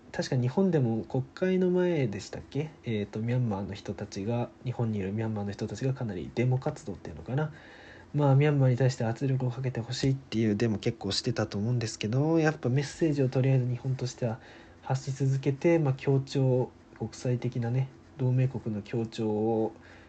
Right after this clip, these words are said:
えー、維持していく必要があるのかなと。とりあえずそれをやって、うーん、あとは何を、あとはまあ経済制裁とかそういったことをするかな。とりあえず当面はそういうことをした方がいいのかなと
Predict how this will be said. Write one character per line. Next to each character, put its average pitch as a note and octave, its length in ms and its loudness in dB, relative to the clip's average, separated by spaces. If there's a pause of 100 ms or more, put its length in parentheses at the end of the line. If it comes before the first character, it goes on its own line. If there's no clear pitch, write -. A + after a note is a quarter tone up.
(160)
え F#2 220 -4
ー、 G#2+ 60 0
維 G#2+ 40 -2
持 A#2 120 -4
し - 100 -8
て A2 120 -6
い G2+ 40 -6
く A2 140 -6
必 - 260 -6
要 A2+ 140 0
が A2+ 120 -2
あ A#2 40 0
る A#2 100 -2
の G2+ 80 -4
か - 160 -10
な G#2 200 -4
と。 - 220 -10 (460)
と C3+ 100 -2
り C3+ 80 6
あ C#3 40 8
え C3+ 80 4
ず A#2+ 100 -2
そ - 160 -8
れ A#2 140 -2
を A#2 100 0
や A#2 140 0
っ A#2 40 -8 (280)
て、 C#3 200 4
う C#3+ 100 -6
ー - 20 0
ん、 C3+ 680 0 (880)
あ C#3 100 0
と D3 200 0
は C3 120 6
何 C3+ 360 4
を、 C3 140 4 (160)
あ - 60 -16
と - 140 -2
は D#3 60 2
ま C3 100 4
あ - 40 0
経 B2 220 0
済 B2+ 180 2
制 D#3+ 160 0
裁 D3+ 200 2
と C3+ 100 -4
か A#2 100 -6
そ - 140 -4
う A#2+ 40 0
い A#2+ 40 -2
っ - 20 -6
た - 160 -4
こ B2+ 100 -6
と C#3+ 220 2
を C#3+ 80 0
す C#3 200 -4
る D3 180 -4
か C#3 200 -4
な。 D3 180 -2
と D3+ 140 -2
り D3 120 2
あ D3 40 2
え D3+ 40 2
ず C#3 140 -4
当 B2+ 160 -2
面 C3+ 140 2
は C3 60 2
そ C3 180 -2
う C3+ 60 4
い C3+ 40 2
う C3+ 40 0
こ C#3 100 -4
と C#3+ 100 0
を - 20 2
し C#3 100 -2
た B2 80 -6
方 B2+ 180 -2
が G#2+ 140 -4
い A#2+ 60 -4
い - 20 -4
の A2+ 100 -4
か - 140 -8
な B2 140 -2
と G#2 240 -4